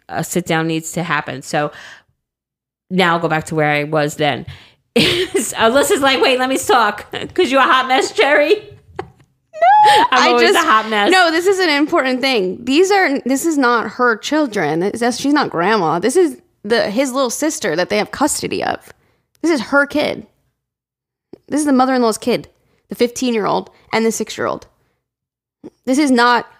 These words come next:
Speaker 2: the
Speaker 1: Her
Speaker 2: girls
Speaker 1: kids.
Speaker 2: writing in
Speaker 1: Oh,
Speaker 2: kids.
Speaker 1: you're right. You're right. But she, d-, they don't have cus-, she don't have custody.
Speaker 2: Yes, the, but the mother-in-law moved back closer.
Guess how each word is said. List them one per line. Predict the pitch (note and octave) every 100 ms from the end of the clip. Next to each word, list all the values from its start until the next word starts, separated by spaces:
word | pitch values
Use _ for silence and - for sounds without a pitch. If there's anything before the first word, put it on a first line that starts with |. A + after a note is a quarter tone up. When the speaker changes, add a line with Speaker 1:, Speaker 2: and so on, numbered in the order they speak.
| _ _ _
Speaker 2:
the | - -
Speaker 1:
Her | A#3 B3+
Speaker 2:
girls | C4
Speaker 1:
kids. | B3
Speaker 2:
writing | B3+ A#3+ A#3
in | A#3+
Speaker 1:
Oh, | C#4+
Speaker 2:
kids. | D#4 D4 A#3+
Speaker 1:
you're | A#3+
right. | A#3+ C#4+ G#3 E3+
You're | G#2+ G3+
right. | G#3+ F#3 F3
But | B3 A3
she, | - C#4+ C#4 A3
d-, | A3+ G3
they | A#3 A#3+
don't | A#3+ A#3 G#3+
have | G#3+ G3+
cus-, | - A3+ A3 F3
she | - G#3+ A3
don't | G3 G3 F3+ D#3+ -
have | - D3 C#3 -
custody. | - C#3 G#3
Speaker 2:
Yes, | A3 D#3 -
the, | A3+ G#3+
but | A3
the | A3
mother-in-law | A3 A3 A3+ A3+ G#3+ G#3
moved | G#3+ A3 F#3+ -
back | G3+ F#3+ -
closer. | - C4 B3+ C4 G#3+ G3+ G3+